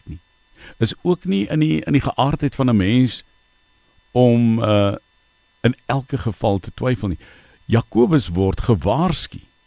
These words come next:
in die brief Jakobus, Jakobus een, gaan lees om vers een tot agt. Jakobus waarsku teen twyfel as 'n g-, slegte gevoel. En daarom sal ons,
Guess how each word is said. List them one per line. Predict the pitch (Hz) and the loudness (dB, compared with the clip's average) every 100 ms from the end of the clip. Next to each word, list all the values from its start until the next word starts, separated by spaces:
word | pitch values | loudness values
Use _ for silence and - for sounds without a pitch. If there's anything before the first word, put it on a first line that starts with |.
| _ _ _ _ _ - | _ _ _ _ _ 0
in | 151 | 2
die | 131 | 4
brief | 113 139 | 4 2
Jakobus, | 127 110 135 120 90 - - _ _ _ | 0 0 0 0 0 -4 -20 _ _ _
Jakobus | - - 147 131 - | -14 -2 0 0 -2
een, | 131 123 | -2 -2
gaan | 107 | 0
lees | 104 127 - | -2 -2 -2
om | 98 | -4
vers | - 98 - | -2 -4 -2
een | - 110 | -2 -2
tot | 107 | -2
agt. | 87 80 - _ - - _ _ _ _ - | -4 -8 -10 _ -20 -20 _ _ _ _ -4
Jakobus | 127 - 202 180 156 80 | -2 0 -2 0 0 -2
waarsku | 69 95 139 151 - 147 | -2 0 0 -2 -6 -8
teen | - 131 110 | 0 0 0
twyfel | - 135 131 120 123 120 - | -2 0 0 0 -2 -4 -2
as | 120 120 | 0 0
'n | |
g-, | - - - _ | -2 -6 -18 _
slegte | - - - 139 139 - 120 | -12 -8 -4 -2 -2 -2 -2
gevoel. | 107 - 95 67 - - - - - | -2 -6 -8 -10 -12 -20 -20 -18 -12
En | 64 | -8
daarom | 60 82 113 131 120 | -4 -2 0 0 0
sal | 104 98 95 | -2 -6 -8
ons, | - 107 120 117 - - | -4 -4 -4 -8 -14 -20